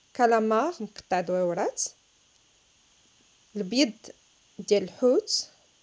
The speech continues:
اللي كان عندكم تقدروا تستعملوا اي نوع من الحوت. كنستعملوا شعرية شينوا مقطع طريفات، شامبينيون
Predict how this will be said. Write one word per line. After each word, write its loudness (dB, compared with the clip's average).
اللي -4
كان 4
عندكم 0
تقدروا -6
تستعملوا -2
اي 0
نوع 0
من -4
الحوت. -2
كنستعملوا 2
شعرية 4
شينوا 0
مقطع -6
طريفات، -2
شامبينيون 0